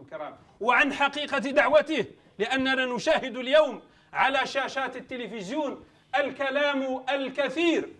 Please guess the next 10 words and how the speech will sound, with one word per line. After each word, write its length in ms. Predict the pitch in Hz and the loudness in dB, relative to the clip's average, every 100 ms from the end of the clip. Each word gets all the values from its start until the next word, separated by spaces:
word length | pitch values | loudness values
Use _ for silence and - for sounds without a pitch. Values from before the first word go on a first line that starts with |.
| - - | -20 -10
فيه 380 | 294 320 262 294 | -4 0 0 0
الغث 400 | 254 233 302 294 | 2 4 4 2
والسمين، 760 | 277 277 - 262 330 311 185 - _ _ | -2 -2 -2 0 2 0 -2 -10 _ _
والإنسان 560 | 185 202 208 185 262 240 | -12 -8 -6 -4 -4 -2
لابد 360 | 220 208 180 | -6 -8 -10
أن 440 | 233 226 269 220 151 - _ - | -8 -6 -4 -6 -10 -18 _ -10
يتطلع، 800 | 208 220 247 247 285 262 170 - | -8 -6 -6 -4 -2 -2 -4 -6
والإنسان 520 | 180 196 226 208 247 240 | -14 -12 -10 -8 -8 -6
لابد 360 | 240 233 190 | -6 -6 -4
أن 320 | 247 277 269 | 0 2 2